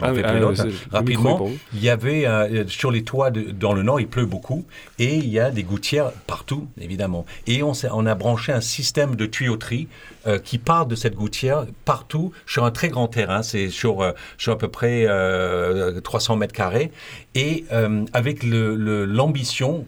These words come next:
Speaker 2: euh, de, euh, m-, mettre en place des sortes de, de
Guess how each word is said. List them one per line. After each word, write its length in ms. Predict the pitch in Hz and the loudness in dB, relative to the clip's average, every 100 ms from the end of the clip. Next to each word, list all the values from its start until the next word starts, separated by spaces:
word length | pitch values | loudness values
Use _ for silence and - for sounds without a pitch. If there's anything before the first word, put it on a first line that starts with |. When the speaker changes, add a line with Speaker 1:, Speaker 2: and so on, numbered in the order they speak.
| - | -8
Speaker 2:
euh, 240 | 95 101 98 - - | -4 -2 -4 -6 -12
de, 580 | 123 95 127 131 143 151 - | -8 0 2 2 0 -4 -6
euh, 300 | 101 101 95 - - 110 | -2 -2 -2 -6 -12 -4
m-, 380 | 107 104 117 117 | -2 0 -2 0
mettre 240 | 123 156 | 0 2
en 80 | 123 | 0
place 260 | 123 131 123 | 0 -2 -2
des 80 | |
sortes 260 | 110 117 110 | -4 -2 -2
de, 100 | 101 | -4
de 260 | 101 104 | -4 -4